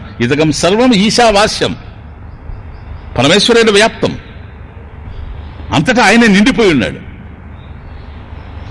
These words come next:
లోకమంతా లోకేశ్వరుడే, ప్రపంచమంతా పరమేశ్వరుడే. ప్రపంచమంతా పరమేశ్వరుడు నిండిపోయి ఉన్నాడు అనే విషయం ప్రపంచానికి తెలియదు.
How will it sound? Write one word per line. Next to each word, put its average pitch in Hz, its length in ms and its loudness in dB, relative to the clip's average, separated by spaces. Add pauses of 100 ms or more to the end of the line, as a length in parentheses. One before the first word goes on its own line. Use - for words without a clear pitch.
(120)
లోకమంతా 117 600 4
లోకేశ్వరుడే, 104 720 0 (680)
ప్రపంచమంతా 117 560 0
పరమేశ్వరుడే. 104 680 0 (1600)
ప్రపంచమంతా 151 680 4
పరమేశ్వరుడు 175 540 4
నిండిపోయి 175 440 6
ఉన్నాడు 175 600 4 (160)
అనే 131 200 4
విషయం 127 240 2
ప్రపంచానికి 127 520 2
తెలియదు. 80 400 -4